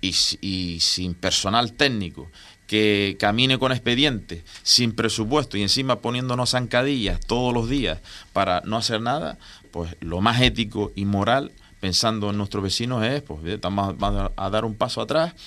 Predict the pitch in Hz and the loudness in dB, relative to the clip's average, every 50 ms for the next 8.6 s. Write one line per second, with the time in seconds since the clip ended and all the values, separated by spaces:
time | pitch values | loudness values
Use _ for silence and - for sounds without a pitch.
0 | - - - - - - - 127 156 175 - - - - 90 - - 117 127 131 | -20 -20 -20 -20 -10 -4 -2 -2 -2 -2 -4 -6 -6 -6 -4 -2 -2 -2 -2 -2
1 | 135 131 104 107 101 95 90 90 101 90 87 107 107 110 107 98 113 101 117 143 | -2 -2 -4 -4 -6 -6 -6 -6 -6 -6 -4 -2 -2 -2 -2 -2 -4 -4 -2 -2
2 | 160 160 170 170 170 165 - - 156 139 - 135 110 101 - - 160 170 120 87 | 0 2 2 0 0 -2 0 0 2 2 2 0 -2 -2 -4 -4 -6 -6 -6 -10
3 | - - - - - - _ _ _ _ _ _ _ _ - 90 110 147 165 - | -14 -20 -20 -20 -20 -20 _ _ _ _ _ _ _ _ -4 -2 -2 -2 -2 -4
4 | - - - - 120 110 107 - 110 101 101 95 87 85 131 131 113 87 85 - | -8 -6 0 0 2 2 2 0 0 0 2 0 0 2 0 0 0 0 -2 -4
5 | 107 98 - 104 98 - 143 147 147 143 131 127 117 104 104 117 147 151 156 151 | -6 -4 -4 -4 -2 0 0 0 0 0 0 -2 -2 -2 -2 -2 -2 -2 -2 -4
6 | 131 - - - 143 139 127 - 117 107 107 107 - - 139 143 139 135 135 127 | -6 -4 0 2 2 2 2 0 0 -2 -2 0 0 2 2 0 0 0 -2 -2
7 | 117 110 113 - - 110 98 101 - 113 113 113 107 101 98 - - 95 104 101 | -2 -2 -2 -2 -2 0 0 0 -2 -2 -4 -4 -4 -6 -8 -8 -6 -6 -4 -4
8 | 92 87 - 90 98 120 147 151 151 - - 180 | -6 -4 -4 -6 -4 -4 -6 -6 -6 -6 -8 -8